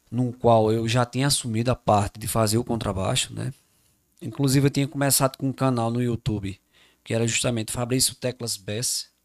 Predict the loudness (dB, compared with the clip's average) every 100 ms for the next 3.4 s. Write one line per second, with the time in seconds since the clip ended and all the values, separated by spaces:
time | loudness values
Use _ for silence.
0 | _ -18 -14 -10 -6 -8 -8 -6 -2 0
1 | 0 0 -2 -4 _ -20 -20 -20 -20 -8
2 | -2 0 0 0 -2 -2 -2 -4 -4 -6
3 | -4 -4 -2 -4